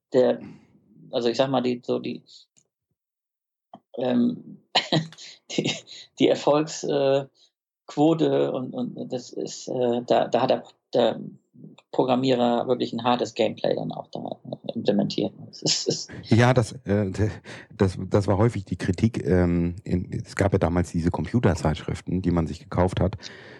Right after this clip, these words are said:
Speaker 2: Ähm, da ist die Grafik von Onkel Thorsten hervorragend bewertet worden.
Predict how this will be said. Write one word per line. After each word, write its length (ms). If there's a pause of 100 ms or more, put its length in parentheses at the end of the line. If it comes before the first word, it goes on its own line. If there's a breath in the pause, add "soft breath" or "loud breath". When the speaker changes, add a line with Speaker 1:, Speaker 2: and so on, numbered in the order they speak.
(160 loud breath)
Speaker 2:
Ähm, 640
da 400
ist 240
die 100
Grafik 640 (380)
von 320
Onkel 240
Thorsten 400
hervorragend 560
bewertet 420
worden. 360